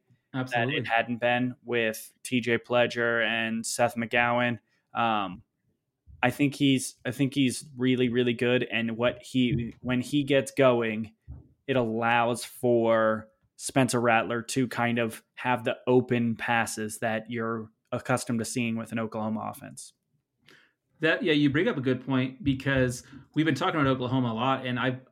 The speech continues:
Speaker 1: I kinda was like, "Well, I think Spencer Rattler just needed a couple games under his belt to get used to playing,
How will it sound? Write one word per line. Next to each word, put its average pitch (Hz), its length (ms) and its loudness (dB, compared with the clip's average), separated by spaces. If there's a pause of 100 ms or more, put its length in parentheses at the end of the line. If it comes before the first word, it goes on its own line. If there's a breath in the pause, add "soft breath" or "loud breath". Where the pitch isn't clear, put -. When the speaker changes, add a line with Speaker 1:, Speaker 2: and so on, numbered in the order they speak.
(100)
Speaker 1:
I 147 120 0
kinda 143 280 0
was 127 120 0
like, 120 200 -2
"Well, 143 320 2 (260 loud breath)
I 127 140 0
think 139 400 -2
Spencer 139 400 -2
Rattler 131 320 2
just 120 200 -6
needed 127 200 0
a - 20 0
couple 123 240 -4
games 123 300 0
under 120 160 0
his 113 100 -4
belt 120 260 -4
to - 60 -20
get 117 140 -6
used 127 220 -6
to 120 60 -12
playing, 120 480 -2